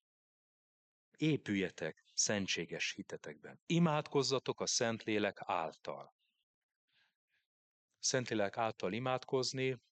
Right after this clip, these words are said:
beszéltünk róla, már én is, tudjuk jól. Ez azt is jelenti, hogy azon kívül, hogy nem tudunk normálisan imádkozni, mert mi csak azt látjuk, ami bennünk van, Isten meg a szíveket vizsgálja, mi csak azt látjuk, amit látunk,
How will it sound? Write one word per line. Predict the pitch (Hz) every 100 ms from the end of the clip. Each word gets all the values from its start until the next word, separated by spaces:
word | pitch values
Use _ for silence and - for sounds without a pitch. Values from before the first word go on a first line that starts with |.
| _
beszéltünk | 92 85 - 110 - 117 110
róla, | 123 120 120 120 117
már | 90 80
én | 85 95
is, | 110 110 - -
tudjuk | - 101 92 87 -
jól. | 101 95 113 131 - _ _ _ _ _
Ez | - 104
azt | 120 -
is | 95 -
jelenti, | 104 95 90 - 101 107 _ _ _
hogy | - 98
azon | - 180 175 139
kívül, | 165 185 147 120
hogy | 107
nem | 131 185
tudunk | - 101 110
normálisan | 113 143 120 104 - 113
imádkozni, | 131 139 101 - 113 107 120
mert | 117 113 -
mi | 131
csak | - 135
azt | 143 127
látjuk, | 123 110 117 -
ami | 113
bennünk | 107 127 120 107 98
van, | 117
Isten | 117 - - 110
meg | 107
a | 104
szíveket | - 123 101 - 90
vizsgálja, | 101 90 90 92 95 104 - - - -
mi |
csak | 110 107
azt | 123 113
látjuk, | 107 98 -
amit | 98 95 -
látunk, | 80 73 - 127